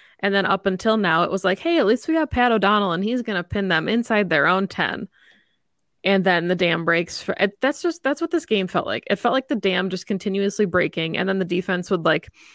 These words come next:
put a couple sticks in there, <laughs> and then the dam would break again. And then, you know, the offense had the Lazard touchdown, and it's like, "All right, a couple sticks are back," and then another dam. Like, they keep saying, "We haven't played a complete game," and I don't know when they will, and I don't know how they will, and I don't know what the answer is. Like,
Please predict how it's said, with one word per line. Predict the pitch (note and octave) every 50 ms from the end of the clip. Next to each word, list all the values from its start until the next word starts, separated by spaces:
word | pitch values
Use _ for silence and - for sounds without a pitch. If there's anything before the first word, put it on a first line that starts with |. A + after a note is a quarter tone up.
| _ _ _ _
put | - G3
a | G3
couple | - G#3+ G3 - - F3
sticks | - - - F3 - - -
in | F#3+ F3 F3+
there, | F#3 E3 E3 E3+ E3+ -
<laughs> | -
and | G#3 A3
then | F#3+ G3 G3
the | - B3+ B3
dam | G3 F#3+ B3+ G3+ G3+ G#3 F#3+ -
would | A3 F#3+ D#3+
break | - F#3+ G3 G#3 G#3 -
again. | F3+ E3 F3+ E3 E3+ F3 F3+ F3+ - - - - - - - B3 -
And | - G#3+ G#3+ G#3 F#3
then, | F#3+ E3+ E3+ D#3+ F3
you | F#3
know, | F3+ F#3
the | F3 F3
offense | D3 D#3 E3+ - - E3+ E3+ F3+
had | - F#3+ F3 D#3+
the | F#3 F3+
Lazard | F3+ F#3 E3 E3+ D#3+ D#3+ E3+ -
touchdown, | F#3 E3+ - - F#3 E3+
and | D#3 E3
it's | F#3 - -
like, | F3+ E3+ E3 F3+ - - _ _ _ _ _ _
"All | - C#4
right, | D4 D4 C#4 B3 -
a |
couple | - - C4 B3+ - C4+
sticks | - - - C4 C4 - - -
are | A#3
back," | G3 G3 F3+ F3 F#3 G3 - -
and | - F#3 G3
then | G3 F#3+
another | F#3+ F#3 F#3+ F#3 F#3 F#3 F#3 F#3
dam. | F#3 F#3 F3+ E3+ E3 - -
Like, | F#3 G3 - - - _ _ _ _ _ _
they | - A#3 A3+
keep | - - C#4 C4 -
saying, | - C4+ B3 A#3+ A3 G#3
"We | G#3 A3
haven't | G#3+ G#3 G3+ G#3 G3+
played | - G3+ G3
a | G3
complete | G3 - F#3+ F3+ - G#3 G3 E3+ -
game," | G3+ G3+ G3 F3+ F3+ F3 D#3 - _ _ _ _ _ _ _ _ _
and | G3+ G#3+ -
I | - A3+
don't | A3+ C4+ C#4 C#4
know | B3+ B3+ B3
when | G#3+ A3+ A3+ A3+
they | A3 G#3+
will, | G3 G3 A3 A3 G#3
and | G3 F3+
I | F#3
don't | F3+ F#3 F#3
know | G3 G3
how | F3 - - F#3 F#3
they | F3+ F3+ E3+
will, | E3 E3+ E3 E3
and | - F3 F3+
I | F#3
don't | F3+ G3+ F#3+ F#3
know | F#3 F3
what | E3+ F3+ F#3
the | - F3+
answer | F3+ F#3 F#3 - - E3+
is. | D#3+ D#3
Like, | C#3+ - -